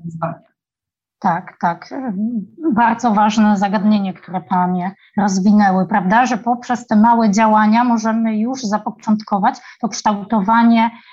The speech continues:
Speaker 2: e, takiego przekonania o własnej skuteczności, ale też poczucia odpowiedzialności,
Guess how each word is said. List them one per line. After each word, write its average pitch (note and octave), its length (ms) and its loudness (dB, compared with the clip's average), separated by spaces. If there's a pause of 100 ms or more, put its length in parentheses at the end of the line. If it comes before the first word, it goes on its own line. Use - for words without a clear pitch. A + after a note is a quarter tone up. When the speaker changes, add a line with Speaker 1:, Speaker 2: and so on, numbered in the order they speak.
(120)
Speaker 2:
e, A3 140 -2
takiego A3 320 0
przekonania A3+ 680 2
o A#3+ 60 -2
własnej A3 440 0
skuteczności, G#3 840 -2
ale A3 180 0
też A#3 180 -6
poczucia A3+ 500 -4
odpowiedzialności, A3 1300 0